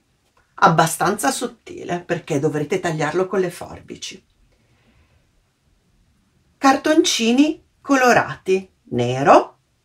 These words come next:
bianco e rosso, abbastanza grandi, almeno di quarantadue per trentadue centimetri. E fettucce di cotone.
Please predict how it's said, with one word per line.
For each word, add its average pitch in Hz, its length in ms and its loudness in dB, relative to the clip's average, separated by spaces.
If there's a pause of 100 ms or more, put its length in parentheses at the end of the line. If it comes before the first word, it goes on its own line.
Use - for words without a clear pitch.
(260)
bianco 131 800 2 (520)
e 339 140 6
rosso, - 600 -2 (420)
abbastanza 277 680 2
grandi, 151 760 -4 (440)
almeno 226 840 4
di 185 680 0
quarantadue 202 760 2
per 220 160 -8
trentadue 170 560 -8
centimetri. - 880 -14 (1700)
E 143 960 -2
fettucce 359 680 4
di 349 120 6
cotone. 190 720 0